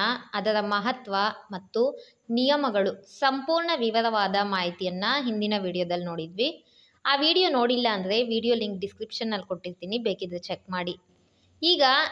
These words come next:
ಈ ವಿಡಿಯೋದಲ್ಲಿ ಎರಡ್ ಸಾವಿರದ ಇಪ್ಪತ್ತೊಂದರಲ್ಲಿ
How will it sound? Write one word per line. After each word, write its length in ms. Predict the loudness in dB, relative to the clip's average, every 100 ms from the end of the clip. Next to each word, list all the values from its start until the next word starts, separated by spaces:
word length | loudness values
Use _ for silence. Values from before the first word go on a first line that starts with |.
| -4 -2
ಈ 60 |
ವಿಡಿಯೋದಲ್ಲಿ 880 | 0 2 2 2 2 0 -2 -4 0
ಎರಡ್ 220 | 2 2
ಸಾವಿರದ 380 | 0 2 2 0
ಇಪ್ಪತ್ತೊಂದರಲ್ಲಿ 1120 | -4 -4 -2 -2 0 2 2 0 -2 -2 -6